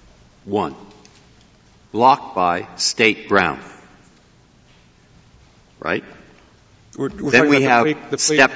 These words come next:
Speaker 1: two. You can get around the state ground by asserting cause, blocked by a different state ground, i e cause wasn't done right. And I suppose you could have cause for getting around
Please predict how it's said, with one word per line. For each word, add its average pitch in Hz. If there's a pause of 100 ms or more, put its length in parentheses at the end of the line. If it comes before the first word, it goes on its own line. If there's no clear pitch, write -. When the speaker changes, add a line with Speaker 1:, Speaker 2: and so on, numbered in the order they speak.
Speaker 1:
two. - (240)
You 90
can 98
get 110
around 147
the 110
state 90
ground 87
by 95
asserting 90
cause, 82 (1600)
blocked 175
by 87 (960)
a 160
different 156
state -
ground, 73 (1120)
i 95
e 85
cause 156
wasn't 85
done 71
right. 73 (960)
And 98
I 95
suppose 151 (560)
you 110
could 113
have 110
cause 196
for 120
getting 117
around 101